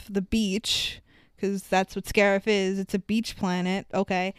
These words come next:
But it looks really cool, and they're kinda getting overtaken slowly but sh-, but surely by this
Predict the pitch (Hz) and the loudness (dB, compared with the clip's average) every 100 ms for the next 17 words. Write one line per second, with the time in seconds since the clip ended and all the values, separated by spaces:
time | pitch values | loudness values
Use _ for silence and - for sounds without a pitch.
0 | - - - - 240 254 269 349 - 247 | -14 -20 -20 6 10 10 8 4 4 4
1 | 220 208 202 202 226 233 208 208 208 214 | 4 2 0 2 4 4 2 2 2 -2
2 | 202 107 - - 196 - _ 220 214 220 | -4 -12 -18 -18 -18 -20 _ 2 6 6
3 | - 226 220 214 214 214 - 214 220 208 | 4 4 4 4 4 4 4 6 6 4
4 | - 208 214 214 - 214 208 208 208 - | 4 2 4 0 0 2 2 2 -2 -2
5 | - 220 214 - 208 208 220 202 196 196 | -6 -2 0 0 0 2 2 4 4 4
6 | 196 196 - - | 2 -2 -4 -16